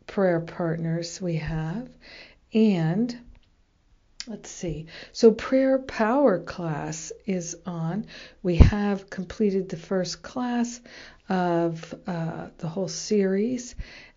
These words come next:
And, uh, so if you register for prayer power right now, you can get that first class right away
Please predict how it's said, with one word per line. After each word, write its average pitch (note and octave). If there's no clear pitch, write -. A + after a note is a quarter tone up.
And, F3+
uh, E3+
so E3
if -
you G#3
register F#3
for -
prayer F3+
power E3+
right E3
now, E3+
you E3
can E3
get F3+
that D#3+
first E3
class D#3+
right F3
away G#3